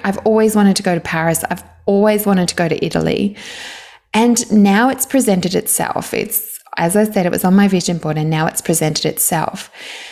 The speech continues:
So I said to myself, "Of course you should do this, Liz. This is absolutely something you should do," because not only does it mean I'll be working back in my photography, which is, it,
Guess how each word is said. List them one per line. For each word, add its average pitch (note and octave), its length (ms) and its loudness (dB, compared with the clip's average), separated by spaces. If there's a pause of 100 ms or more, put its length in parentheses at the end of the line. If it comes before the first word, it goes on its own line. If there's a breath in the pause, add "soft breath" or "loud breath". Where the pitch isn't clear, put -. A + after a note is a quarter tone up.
(200 loud breath)
So B3 600 2 (340)
I C#4+ 280 2
said F3 680 -2 (380)
to G#3 120 2
myself, A3 800 0 (460 loud breath)
"Of G3+ 220 0
course F3+ 320 0
you F3 60 4
should E3 180 -2
do D#3 140 2
this, D3+ 220 0
Liz. D3+ 280 0
This D#3+ 200 0
is D#3+ 180 -2
absolutely F3 600 0
something D#3 360 -2
you D#3 120 0
should - 200 -4
do," D3+ 260 2
because G#3 580 2 (320 loud breath)
not C#4+ 280 2
only G#3+ 580 4
does F3 160 0
it - 80 -2
mean E3+ 180 2
I'll E3 100 4
be D#3 120 2
working D#3+ 540 0
back E3+ 440 -4
in F3+ 100 0
my D#3 140 0
photography, D3+ 640 0
which - 420 0
is, G3 400 0
it, A#3+ 220 0